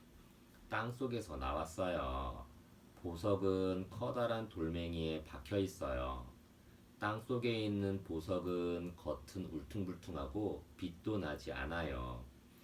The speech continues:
이 보석을 캐내어 깎아야지 반짝반짝 빛이 나는 보석이 돼요. 쌩쌩 자동차,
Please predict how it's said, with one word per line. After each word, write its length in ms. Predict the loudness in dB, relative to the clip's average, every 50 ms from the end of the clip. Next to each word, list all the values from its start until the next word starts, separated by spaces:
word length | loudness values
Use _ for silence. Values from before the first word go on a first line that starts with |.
| -16 -4 2
이 260 | 4 4 6 4 4
보석을 720 | 2 -2 -4 -4 -2 0 0 2 2 4 2 2 0 -4
캐내어 720 | -6 -4 -4 -2 0 0 0 0 0 0 0 -2 -4 -4 -4
깎아야지 880 | -6 -6 -4 0 0 2 4 4 2 2 0 0 0 2 2 0 -2 -8 -12 -18 -20 -20 -20 -20 -20 -12
반짝반짝 1120 | -8 -6 -6 -4 -4 -4 -4 -2 0 0 0 0 0 2 4 4 4 4 2 2 0 -2 -4
빛이 380 | -6 -8 -8 -6 -4 -2 0
나는 280 | 0 0 0 -2 -2 -4
보석이 460 | -4 -4 -4 0 2 2 2 2 2 0
돼요. 640 | 0 0 0 0 0 0 -2 -2 -2 -4 -6 -8 -10 -16 -20 -20 -20 -20 -20 -20 -20 -20 -20 -20 -20 -20 -20 -20 -20 -20 -20 -20 -20 -20 -20 -20 -20 -20 -20 -20 -20 -20 -20 -20 -20 -20 -20
쌩쌩 720 | -8 -2 0 0 2 2 0 0 0 0 0 0 0 -2
자동차, 840 | -4 -4 -6 -4 -4 -4 -4 -6 -4 -4 -2 0 0 0 0 0 -2